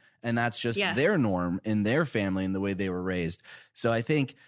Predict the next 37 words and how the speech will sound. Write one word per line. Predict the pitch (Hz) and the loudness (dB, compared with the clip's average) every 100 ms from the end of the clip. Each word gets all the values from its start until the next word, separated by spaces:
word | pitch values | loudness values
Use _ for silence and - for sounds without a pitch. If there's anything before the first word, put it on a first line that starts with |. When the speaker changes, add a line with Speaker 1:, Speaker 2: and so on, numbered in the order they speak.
| _ | _
Speaker 1:
you | 117 | -2
know, | 113 | 2
obviously | 113 131 127 123 | 2 0 0 2
money | 110 120 135 | 2 4 2
is | 120 | 2
one | 123 | 2
of | 120 | 2
those | 117 - | 0 0
conversations, | 117 110 117 113 107 113 101 - | -2 0 -4 -4 -4 -4 -6 -8
conflict, | - 113 120 - 117 113 - - | -4 -2 -2 0 0 0 -6 -6
thinking | 117 113 110 107 | -2 0 0 0
about | 98 101 98 - | 2 2 2 -2
our | 98 | -6
past, | 101 101 104 107 | -2 0 0 -2
because | - 98 95 82 | -4 -2 -2 -2
as | 98 92 | -2 -2
I | |
said, | 98 143 143 104 | -2 0 0 0
we're | 110 127 | 0 2
oftentimes | 147 143 131 120 110 | 2 0 -2 0 0
just | 107 107 | -2 -2
sharing | 117 110 107 | -2 0 2
all | 104 | 2
those | 98 95 | 0 -2
great | - 139 156 | -2 -2 0
memories | 120 107 98 90 90 | 0 0 0 -2 -4
of | 90 | -4
family | 113 104 95 98 | -2 0 0 -4
trips | - 143 131 - | 0 2 0 -2
and | 101 95 | -4 -2
the | 92 | -2
fun | - 156 | 0 0
stuff | 156 120 101 | 0 0 0
that | 104 | 0
Speaker 2:
Yeah. | 95 | 0
Speaker 1:
happened. | 156 190 117 113 - - - _ - | 0 0 0 -2 -6 -20 -20 _ 0
But | 127 - | 0 0